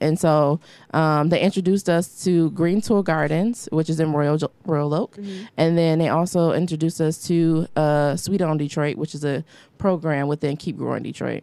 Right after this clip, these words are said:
Speaker 2: Okay.
Speaker 1: And so we took those classes and courses. But before we got there, we actually pitched that Detroit Soup.
Speaker 2: Mm-hmm.
Speaker 1: Um, and we actually won. So we won
Speaker 2: Oh, yay.
Speaker 1: sixteen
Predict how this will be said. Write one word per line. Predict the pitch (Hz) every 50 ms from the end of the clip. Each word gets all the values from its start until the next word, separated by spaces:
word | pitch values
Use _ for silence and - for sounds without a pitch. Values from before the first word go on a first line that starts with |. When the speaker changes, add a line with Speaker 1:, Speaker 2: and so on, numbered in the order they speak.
| - - -
Speaker 2:
Okay. | 185 185 190 156 143 156 151 _ _ - - - - - -
Speaker 1:
And | - 160 165 165
so | - 165 160 160 151 151
we | 156 156 180 185 185 185 180 180
took | - - 220 -
those | - 202 208 -
classes | - 214 185 185 196 - 202 190 190
and | - - 160 165 -
courses. | - 208 190 185 190 - 185 180 190 190 - - - - - -
But | - 196
before | 185 208 214 - 262 240
we | 240 240
got | 202 196 220 - -
there, | 185 185 196 202 180 95
we | 143 170 139
actually | 107 170 196 - 202 196
pitched | - - 196 185 - -
that | 196 170 165
Detroit | 165 165 - - 185 - -
Soup. | - - 233 311 - - - - _ -
Speaker 2:
Mm-hmm. | 226 214 208 190 170 165 180
Speaker 1:
Um, | 170 175 175 175 170 170 165 160 156 160 160 156 160 165 - - _ -
and | 165 175 175 175 175 170 175 175 175
we | 175 160
actually | 156 175 - - 202 202
won. | 185 208 214 196 - 190
So | - 175
we | 156 170
won | 170 165 165 160 160
Speaker 2:
Oh, | 180
yay. | 285
Speaker 1:
sixteen | 202 311 359 - 220 202 190 185 185 190